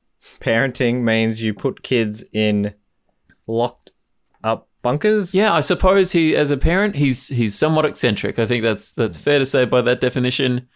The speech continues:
Speaker 2: Um, definitely deviating from the, uh, customary practice there. <laughs> Can't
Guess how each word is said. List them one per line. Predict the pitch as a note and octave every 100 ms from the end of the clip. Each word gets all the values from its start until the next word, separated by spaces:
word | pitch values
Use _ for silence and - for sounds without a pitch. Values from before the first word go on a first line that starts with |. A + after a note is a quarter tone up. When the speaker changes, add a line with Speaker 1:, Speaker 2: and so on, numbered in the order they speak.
| _ _ _ _ _ _
Speaker 2:
Um, | G#2 G#2 G#2 G2+ G2 A2+
definitely | B2+ - B2 A2 G#2+
deviating | - C#3 C3+ B2+ A#2+ A2+ A2 G#2+ G#2
from | - G#2+ G2+
the, | G2+ G2 G2 G2
uh, | G2 F#2+ F#2+ - _ _ _
customary | - C3 - A#2+ A2 G#2+
practice | - B2 B2+ G#2
there. | A2 A2 E3 - _ _ - - - - _ _ _
<laughs> |
Can't | -